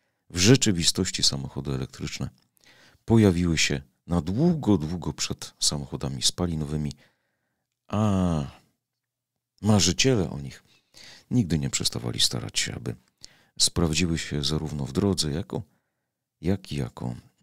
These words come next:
propozycja biznesowa. Brak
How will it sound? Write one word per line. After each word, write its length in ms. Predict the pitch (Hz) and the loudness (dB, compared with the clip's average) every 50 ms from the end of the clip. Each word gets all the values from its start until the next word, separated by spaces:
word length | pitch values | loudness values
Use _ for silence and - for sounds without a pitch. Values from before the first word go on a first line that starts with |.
| - 67 65 | -12 -10 -10
propozycja 560 | - - - - 71 65 67 62 - - 69 | -8 -10 -8 -8 -6 -6 -4 -2 -2 -2 -2
biznesowa. 680 | 65 67 67 71 73 80 80 78 - 65 60 - - - _ _ _ _ _ _ _ _ _ _ _ _ _ _ _ _ _ _ _ _ _ _ _ _ _ _ _ _ _ _ _ | -4 -4 -4 -4 -2 0 0 0 0 0 -4 -8 -12 -16 _ _ _ _ _ _ _ _ _ _ _ _ _ _ _ _ _ _ _ _ _ _ _ _ _ _ _ _ _ _ _
Brak 580 | - 82 92 98 95 92 - - - - - | 0 4 4 4 4 2 -2 -8 -14 -14 -16